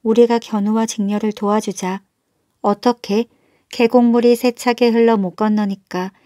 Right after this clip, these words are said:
징검다리를 놔주자." "좋아. 그런데 징검다리를 어떻게 놓지?" "저기 천지 올라가는 벼랑에 있는 청석을 가져다가 만들자."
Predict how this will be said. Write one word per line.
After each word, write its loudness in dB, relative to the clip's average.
징검다리를 2
놔주자." -6
"좋아. 0
그런데 4
징검다리를 0
어떻게 -4
놓지?" -4
"저기 2
천지 0
올라가는 0
벼랑에 0
있는 -2
청석을 -2
가져다가 -4
만들자." -2